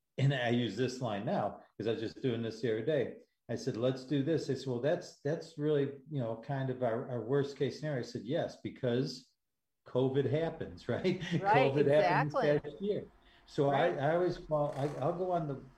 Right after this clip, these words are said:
Speaker 1: you know, and I had to learn this 'cause I was one of those guys that lied to myself with numbers too. Go, "Oh, if we need to have payroll at twenty-two percent or whatever it is, oh, I'll run it at twenty-one."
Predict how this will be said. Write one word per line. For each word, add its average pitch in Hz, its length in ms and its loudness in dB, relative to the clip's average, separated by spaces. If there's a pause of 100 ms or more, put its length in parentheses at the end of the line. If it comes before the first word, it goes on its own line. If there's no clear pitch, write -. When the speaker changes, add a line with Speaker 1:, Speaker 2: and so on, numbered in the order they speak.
(180)
Speaker 1:
you 180 220 -4
know, 156 80 0
and 147 80 0
I 143 60 2
had 156 180 4
to 135 80 0
learn 220 380 0
this - 300 -14 (460)
'cause 113 120 2
I 120 140 2
was 220 180 2
one 185 120 0
of 156 60 -2
those 143 160 0
guys 131 200 2
that 123 120 -2
lied 120 260 0
to 120 60 -6
myself 117 460 -2
with 120 80 -6
numbers 117 320 -4
too. 156 120 -2
Go, 127 240 -2 (160)
"Oh, 135 180 2
if - 60 -6
we 147 100 2
need 139 160 0
to 131 80 0
have 120 220 -2
payroll 123 480 0
at 107 140 -4 (440)
twenty-two 131 440 0
percent 120 400 -6
or 110 60 -4
whatever 110 260 -2
it 104 100 -2
is, - 60 -12 (160)
oh, 131 60 0
I'll 120 180 0
run 104 180 0
it 92 60 -4
at 90 180 -12
twenty-one." 92 500 -10